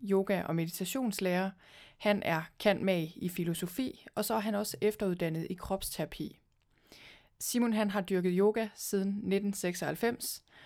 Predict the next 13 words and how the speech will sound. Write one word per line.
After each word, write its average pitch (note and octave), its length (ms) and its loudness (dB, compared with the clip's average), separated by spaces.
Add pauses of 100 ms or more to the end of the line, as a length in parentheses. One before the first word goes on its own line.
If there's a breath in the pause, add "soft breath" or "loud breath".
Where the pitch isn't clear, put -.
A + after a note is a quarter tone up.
(240 soft breath)
og G3 140 4
lige A#3 180 2
siden A3+ 320 0
da, G3+ 200 2 (140)
der A3 80 0
har G3+ 160 0
han F#3 180 0
altså F3 340 -2 (100)
studeret G3 720 2
yoga, G#3 380 2 (220)
undervist G#3 500 0
i F#3+ 100 -2
yoga G3+ 320 2